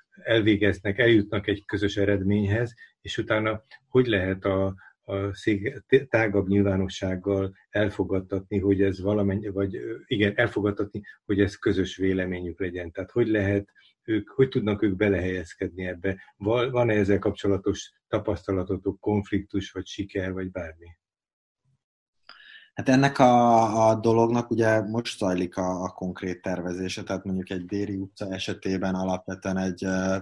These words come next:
Speaker 2: funkciókat meghatározó, ö, úgymond, ö, előterv, ö, született. Tehát, hogy itt most értelem szerint le kell választani a,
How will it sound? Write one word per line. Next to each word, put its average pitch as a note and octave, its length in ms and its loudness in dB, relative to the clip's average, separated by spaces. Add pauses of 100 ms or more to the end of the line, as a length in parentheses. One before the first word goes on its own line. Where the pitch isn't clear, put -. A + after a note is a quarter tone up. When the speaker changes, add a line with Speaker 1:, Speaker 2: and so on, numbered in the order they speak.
(140)
Speaker 2:
funkciókat G#2+ 2000 -2
meghatározó, G2 1400 4 (100)
ö, F#2 400 0 (160)
úgymond, F2+ 520 0 (540)
ö, F2 160 -2 (120)
előterv, F#2 800 0 (220)
ö, F#2+ 180 -6
született. D#2 680 -6
Tehát, E2+ 300 -6
hogy F2 240 -2
itt F2 160 -6
most F2+ 320 -6
értelem F#2 400 0
szerint F#2 280 2
le G2+ 80 4
kell F#2+ 180 4
választani F2 560 4
a, E2+ 180 0